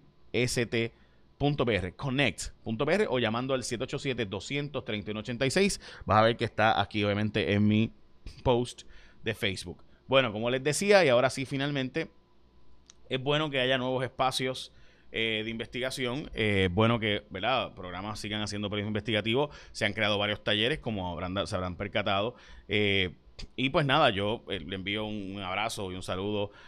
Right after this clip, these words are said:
a, eh, la gente del, del programa que yo hacía, este, obviamente, y, y a Falú, a Valeria, a Yolanda, a,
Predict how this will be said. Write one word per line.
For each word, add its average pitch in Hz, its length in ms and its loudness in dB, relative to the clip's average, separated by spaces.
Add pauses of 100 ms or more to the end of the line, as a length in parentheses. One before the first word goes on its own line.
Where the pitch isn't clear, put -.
(240)
a, 110 440 4
eh, 92 240 0
la 92 120 -2
gente 98 260 -4
del, 101 180 -2 (120)
del 101 100 -2
programa 95 300 -2
que 95 100 -6
yo 98 100 -4
hacía, 113 500 -4
este, 90 580 -6
obviamente, 92 580 -4
y, 87 340 -6
y 82 140 -10
a 82 220 -12
Falú, 131 580 -2 (320)
a 90 120 -4
Valeria, 117 680 0
a 92 60 -2
Yolanda, 120 800 0
a, 87 460 -6